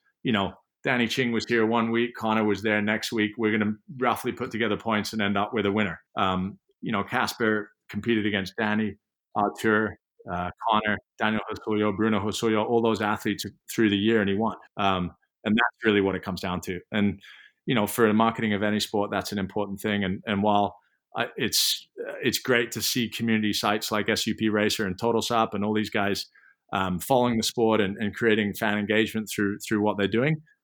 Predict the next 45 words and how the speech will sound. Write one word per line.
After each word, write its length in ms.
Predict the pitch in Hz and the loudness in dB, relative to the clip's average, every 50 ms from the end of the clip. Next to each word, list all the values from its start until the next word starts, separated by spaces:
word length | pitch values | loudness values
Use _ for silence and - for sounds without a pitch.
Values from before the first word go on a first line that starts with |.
| _ _ _ _ 107 | _ _ _ _ -2
Um, 240 | 101 98 98 98 104 | 0 0 0 0 -2
I 80 | 113 110 - | -4 -4 -2
think 120 | 131 120 | -2 -2
it's 100 | 113 - | 0 0
a 40 | 113 | -2
mistake 320 | 101 98 - - 117 104 - | -2 -2 0 0 0 0 0
to 60 | 117 | -2
look 160 | 107 104 101 | -4 -4 -4
at 100 | - - | -4 -4
that 200 | - 107 101 98 | -2 0 0 0
as 160 | 101 98 90 - | -2 -4 -4 -4
a, 240 | 98 92 90 95 - _ _ _ | -6 -6 -6 -8 -10 _ _ _
you 100 | - 107 | -4 -4
know, 180 | 98 92 87 - - - _ _ _ _ _ _ - 139 127 113 | -2 -2 -4 -6 -8 -16 _ _ _ _ _ _ -6 -6 -4 -4
a 80 | 110 107 | -4 -4
confusion 560 | - 113 104 - - 117 113 104 90 104 95 | -2 -4 -4 -2 0 2 2 2 0 -2 -4
from 180 | - 104 98 | -4 -2 -2
a 160 | 95 92 92 92 | 0 0 -2 -2
title 340 | - - 107 123 131 117 | -2 -2 -2 0 0 -2
perspective. 520 | - 104 98 - - 98 92 - - 95 95 | -2 -4 -6 -4 -4 -4 -4 -4 -4 -4 -4
I 80 | 101 | -4
think 220 | 98 - 110 - - | -2 -2 -4 -2 -2
it's, 320 | 101 92 - - - - _ _ _ _ _ _ _ _ - | -2 -2 -2 -6 -6 -8 _ _ _ _ _ _ _ _ -4
it's 160 | 113 - 110 | -4 -2 -2
a 20 | |
journalist 480 | 95 - 120 113 113 110 107 101 - - | -2 0 2 2 2 2 0 -2 -2 -2
analysis 720 | 110 101 98 98 104 104 - - 110 98 87 - - - - | -2 0 0 0 0 -2 -4 -2 -4 -4 -4 -6 -10 -12 -12
from 180 | - - 107 101 | -8 -4 -2 0
their 140 | 104 101 92 | 0 0 0
perspective 500 | - 101 - - 107 95 - - 107 95 | -2 -6 -4 -4 -4 -6 -4 -4 -4 -4
of 140 | 104 95 101 | -2 -4 -2
the 80 | 101 | -4
sport 340 | - - - 127 131 147 - | -4 0 2 2 2 2 2
rather 300 | 117 104 104 104 98 98 | 2 2 2 2 2 0
than 160 | 101 101 98 | -2 -2 0
a, 200 | 92 90 87 - - _ _ | 0 -2 -2 -4 -10 _ _
a 80 | - 120 | -2 0
world 300 | 104 110 113 113 107 92 - - | 2 4 4 4 4 2 0 0
tour 140 | 110 101 | -2 0
platform 500 | - - 104 101 - - - 107 98 95 | 0 0 -2 -2 -2 -4 -4 -4 -2 -2
that 140 | 98 101 - | -2 -2 -4
decides 340 | 98 90 - 107 98 92 90 | -4 -6 -4 -2 -2 -2 0
a 60 | 98 | 0
world 160 | 90 90 87 - | -2 -2 -4 -4
champion. 300 | 95 87 82 - 85 | -6 -6 -6 -8 -10